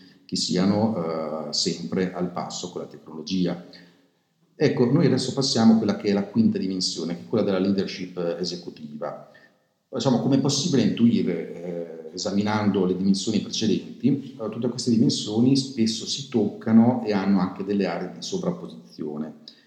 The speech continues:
Alcune delle caratteristiche sono quindi ricorrenti tra dimensioni diverse, anche se vanno di volta in volta lette da un punto di vista differente, e questa dimensione della leadership esecutiva ne coglie varie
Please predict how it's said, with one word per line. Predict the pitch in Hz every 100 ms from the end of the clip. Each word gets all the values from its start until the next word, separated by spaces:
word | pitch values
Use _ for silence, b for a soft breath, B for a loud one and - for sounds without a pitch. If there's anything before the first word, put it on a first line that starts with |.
| B -
Alcune | 110 143 147
delle | 107 104
caratteristiche | 110 110 143 120 107 113 95
sono | 104 92
quindi | - 101 95 92 92
ricorrenti | 90 110 92 98 - 76 -
tra | 85
dimensioni | 80 90 82 - 85
diverse, | 82 82 82 - -
anche | 107 110 107
se | 101 107
vanno | 107 107 107 104 98 90
di | 87
volta | 98 98 113
in | 117
volta | 95 95 92
lette | 92 90 90
da |
un | 87 87
punto | 92 90
di | 113
vista | 101 90 - 87
differente, | 80 - 135 117 - - 147 - B B B B B
e | - -
questa | 123 -
dimensione | 113 107 - 120
della | 95
leadership | 92 - 101 - 101
esecutiva | 95 101 - - 92 113
ne | 92 - -
coglie | 92 92 87
varie | 90 110 90 85